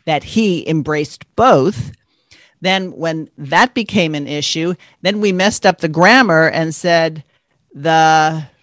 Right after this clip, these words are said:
boys, the boy picked up there," and we changed it to a plural nebulous pronoun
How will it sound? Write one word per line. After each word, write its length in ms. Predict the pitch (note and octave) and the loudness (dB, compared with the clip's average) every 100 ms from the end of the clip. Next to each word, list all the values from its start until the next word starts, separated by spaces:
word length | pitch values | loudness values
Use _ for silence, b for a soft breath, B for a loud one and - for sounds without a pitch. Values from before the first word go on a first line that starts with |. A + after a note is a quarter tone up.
| _ - | _ -20
boys, 680 | B2 G3+ A3 A3 G#3 - - _ - | -4 0 2 2 -2 -4 -18 _ -10
the 80 | E3 | -6
boy 300 | D#3+ A#3 A#3+ | 0 0 0
picked 360 | A#3 G#3 - | -4 -12 -6
up 160 | G3 E3+ | -6 -6
there," 720 | C#3 D3+ E3+ D3 C3 F#3 G3+ - _ _ _ _ | -6 2 2 4 2 0 -2 -8 _ _ _ _
and 160 | E3 E3 | -12 -10
we 80 | E3+ | -10
changed 520 | - A3 A#3+ B3 - | -6 -2 0 -2 -4
it 140 | E3+ | -8
to 200 | - F#3 E3 | -6 -4 -4
a 160 | E3 | -4
plural 960 | - - - G3+ A#3 A#3+ A#3 A3+ A3 A3 _ _ _ _ _ _ _ _ _ _ _ D3 - | -6 -8 -8 0 2 4 4 0 -2 -6 _ _ _ _ _ _ _ _ _ _ _ _ -10
nebulous 920 | F3+ F#3 G#3 F#3+ G3+ F3 E3+ D#3+ - - b b | -4 0 0 0 -2 0 -2 -4 -10 -20 b b
pronoun 840 | - A#3+ D4+ A3 C3 C3 D#3 A#3+ | -2 0 0 0 -4 -4 -4 -4